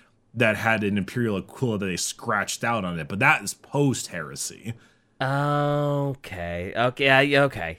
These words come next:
Speaker 2: That's fair. I, I haven't seen a ton, uh, or I, I guess I don't remember what a lot of the pre-heresy armor looks like, but okay.
Speaker 1: It, it looks ki-, all kinda samey. It's just kinda
Speaker 2: Yeah.
Speaker 1: like swapping colors.
Speaker 2: Mm-hmm.
Speaker 1: But, um, they had the, the big, uh, Emperor's Palatine Aquila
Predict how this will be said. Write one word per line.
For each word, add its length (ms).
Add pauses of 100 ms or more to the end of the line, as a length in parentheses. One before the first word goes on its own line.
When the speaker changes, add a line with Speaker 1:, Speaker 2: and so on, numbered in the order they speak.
(120)
Speaker 2:
That's 260
fair. 360
I, 180
I 180
haven't 340
seen 280
a 80
ton, 580 (600)
uh, 220
or 140
I, 200
I 120
guess 200
I 80
don't 160
remember 340
what 140
a 60
lot 220
of 60
the 80
pre-heresy 1040
armor 340
looks 260
like, 160
but 320
okay. 420 (640)
Speaker 1:
It, 200
it 60
looks 280 (320)
ki-, 120
all 200
kinda 260
samey. 560 (260)
It's 120
just 180
kinda 180
Speaker 2:
Yeah. 60
Speaker 1:
like 200
swapping 420
colors. 520 (260)
Speaker 2:
Mm-hmm. 240
Speaker 1:
But, 200
um, 480
they 240
had 280
the, 140
the 140
big, 480
uh, 220
Emperor's 480
Palatine 640
Aquila 380